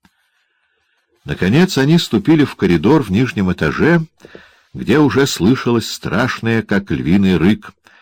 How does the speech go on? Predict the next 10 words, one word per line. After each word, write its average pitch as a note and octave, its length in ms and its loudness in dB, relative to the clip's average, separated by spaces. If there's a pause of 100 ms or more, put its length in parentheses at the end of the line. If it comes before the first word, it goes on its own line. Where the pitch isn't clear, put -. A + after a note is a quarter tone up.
храпение F2 720 0
мистера D#2 460 -2
Квилпа C3 640 0 (500)
и D#2+ 120 -2
его E2+ 340 2
учёного D2+ 560 -4
друга. B1 400 -10 (1800)
Ржавые D2+ 600 -2
засовы A2 800 -2 (500)
заскрипели, F2+ 1040 -2